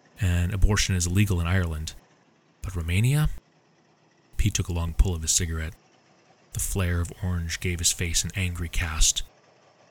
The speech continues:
"Romania did some sick shit," Pete finished. In the nineteen sixties, birth rates started falling. Ceausescu saw Romania's economic and military future tied to population growth,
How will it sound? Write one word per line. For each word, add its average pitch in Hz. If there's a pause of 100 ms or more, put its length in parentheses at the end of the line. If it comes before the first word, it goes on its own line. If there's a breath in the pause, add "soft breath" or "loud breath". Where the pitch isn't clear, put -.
(120)
"Romania 110
did 110
some 95
sick -
shit," - (420)
Pete 90
finished. - (1300)
In 110
the 101
nineteen 110
sixties, 92
birth -
rates 82
started 85
falling. 82 (460)
Ceausescu -
saw 90
Romania's 90
economic 87
and 90
military 85
future 107
tied 95
to -
population 92
growth, 78